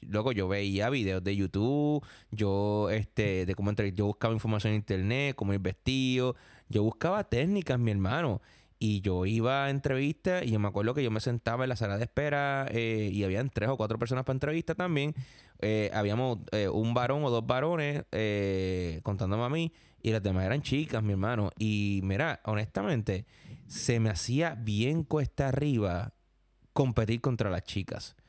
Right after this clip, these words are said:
Porque ellas, honestamente, de verdad, en muchas de las entrevistas, bueno, voy a decir dos en particular, eh, que fueron en los medios de comunicaciones, los dos, las dos, las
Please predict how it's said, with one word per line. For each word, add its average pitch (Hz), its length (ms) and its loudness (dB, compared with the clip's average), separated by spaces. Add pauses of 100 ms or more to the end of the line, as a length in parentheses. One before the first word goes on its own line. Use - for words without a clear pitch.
(380)
Porque 110 460 0
ellas, 113 540 0
honestamente, 120 1040 -2 (320)
de 107 220 0
verdad, 107 420 0
en 107 140 2
muchas 101 320 0
de 151 100 0
las 170 120 0
entrevistas, 170 560 -4
bueno, 107 280 -2
voy 123 160 0
a 175 60 0
decir 185 280 -2 (640)
dos 131 420 2
en 120 140 0
particular, 98 760 -2 (440)
eh, 98 480 0 (480)
que 123 100 2
fueron 117 260 2
en 147 80 2
los 127 80 2
medios 131 200 2
de 139 80 0
comunicaciones, 104 760 0 (140)
los 98 240 -2
dos, 92 280 -2
las 101 260 -2
dos, 156 320 0
las 104 160 -4